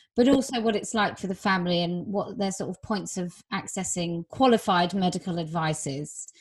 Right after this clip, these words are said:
So, really easy one to start with. What is gender dysphoria?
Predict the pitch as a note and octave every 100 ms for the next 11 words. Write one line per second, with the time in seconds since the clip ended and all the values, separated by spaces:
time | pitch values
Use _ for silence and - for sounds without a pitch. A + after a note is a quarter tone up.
0 | - - - - B3 A#3+ A3+ - - _
1 | _ _ _ A3 B3 C#4 C4 A3 G#3 F#3+
2 | F3+ E3 D#3 D#3 - E3+ D3+ - D3+ E3
3 | F3+ - C4 - F3+ F#3 A#3+ - - -
4 | A#3 G3 F3+ G3+ - - F#3+ G#3+ G#3+ F#3
5 | E3+ F3+ - - E3+ D3+ C3+ C3+